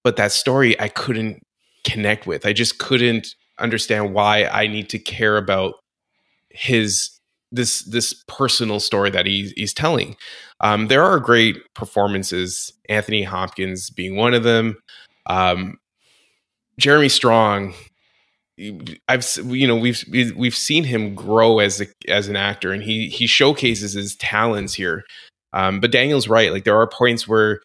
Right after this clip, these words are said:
he play-, he's on the line of being this stoic father, this great dad, but then also being this,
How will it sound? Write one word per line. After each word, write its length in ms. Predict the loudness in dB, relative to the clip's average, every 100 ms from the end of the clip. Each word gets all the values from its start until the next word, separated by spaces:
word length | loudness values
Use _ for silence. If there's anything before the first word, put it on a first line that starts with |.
| _ -20 _ _ -6
he 160 | -4
play-, 300 | -2 0 0
he's 340 | 0 -4 -2 2
on 160 | 2
the 60 | 2
line 360 | 2 2 2 0
of 120 | -2
being 220 | -2 -2
this 360 | -2 -2 -4 -8 _ -12 -12 _ _ _ -6
stoic 460 | -2 4 4 4
father, 560 | 2 2 4 2 2 2
this 180 | 0 -4
great 360 | 0 2 2 -2 -20 _
dad, 440 | 0 2 2 2 2
but 120 | 0
then 140 | 0
also 520 | 0 -2 0 0 0
being 400 | 0 -2 -2 -4
this, 440 | -6 -6 -6 -8